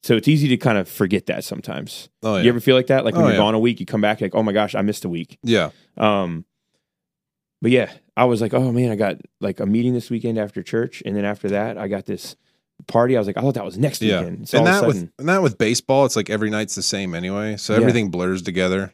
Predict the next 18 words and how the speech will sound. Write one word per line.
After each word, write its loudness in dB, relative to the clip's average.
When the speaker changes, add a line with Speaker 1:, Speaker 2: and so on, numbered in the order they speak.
Speaker 1:
It's -20
Groundhog 0
Day. -6
Speaker 2:
<laughs> -4
Yeah, -4
exactly. 0
Speaker 1:
You 8
do 4
feel 6
like 0
that, -4
though. -6
Speaker 2:
Oh, 6
yeah. -2
Speaker 1:
Like, 2
my 2
mind 0
is -4